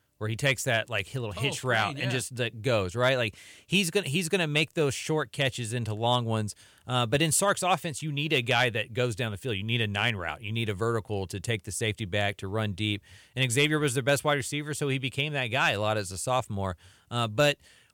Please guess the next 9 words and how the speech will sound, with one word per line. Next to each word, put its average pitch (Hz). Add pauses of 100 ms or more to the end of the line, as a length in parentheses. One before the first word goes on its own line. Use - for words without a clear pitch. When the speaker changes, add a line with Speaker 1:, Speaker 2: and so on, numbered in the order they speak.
Speaker 1:
we 147
see 214 (320)
speed 170
win 151
down 139
the 123
field 135
a 127
lot, 120